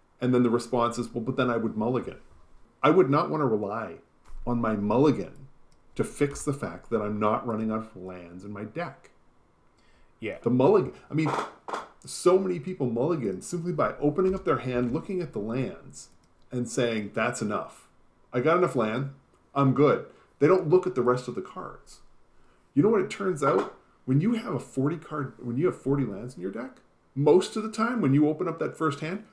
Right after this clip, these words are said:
Speaker 1: you've already got the lands you need. You're looking at the rest of the cards and deciding whether or not those are worth keeping. You've moved beyond just land. So for folks who are wondering, while if you're running thirty-six lands,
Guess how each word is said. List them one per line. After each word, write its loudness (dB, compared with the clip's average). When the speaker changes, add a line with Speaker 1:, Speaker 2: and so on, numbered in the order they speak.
Speaker 1:
you've 4
already 6
got 2
the -2
lands -4
you 0
need. -10
You're 4
looking 4
at 0
the 4
rest 2
of -18
the -6
cards 2
and 0
deciding 0
whether 4
or -4
not -2
those 4
are 2
worth -2
keeping. -14
You've 6
moved 6
beyond 4
just 4
land. 0
So 2
for 2
folks 2
who -2
are 8
wondering, -2
while 2
if -10
you're 2
running -2
thirty-six -2
lands, -12